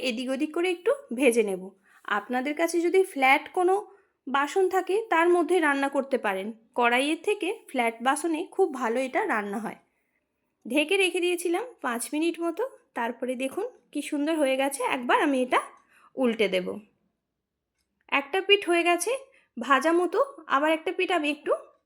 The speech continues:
ভাজতে দেব, তারপরেই দেব মশলাটা। এটা কিন্তু বারবার ঢেকে ঢেকে করবেন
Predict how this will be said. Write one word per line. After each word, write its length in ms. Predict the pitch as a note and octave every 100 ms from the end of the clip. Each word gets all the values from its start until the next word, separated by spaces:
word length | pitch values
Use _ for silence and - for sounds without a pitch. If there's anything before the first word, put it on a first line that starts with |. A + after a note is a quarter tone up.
| -
ভাজতে 440 | C4 A#3+ A#3+ G#3+ F#3+
দেব, 140 | F3+ F#3 G3 _ _ _
তারপরেই 480 | C#4+ D#4+ F#4+ F#4+ G4
দেব 120 | C#4+ B3 C5+ -
মশলাটা। 580 | C4 A3 - G3+ F3+ F#3+ G3 _ _ _ _ _ _ _ G#3+ A3 _ A#3 _ _ G#4+ _ _ _ _ _ _ _ _ _ _ _ _ _ _ _ _ _ _ _ _ _ _ _ _ _ _ _ -
এটা 180 | D4+ F#4
কিন্তু 200 | G#4 G4+ G#4
বারবার 320 | B3 G#3+ B3 E4+
ঢেকে 220 | C#4+ D#4 E4
ঢেকে 260 | D#4+ E4+ E4+
করবেন 360 | E4+ D#4 F#4+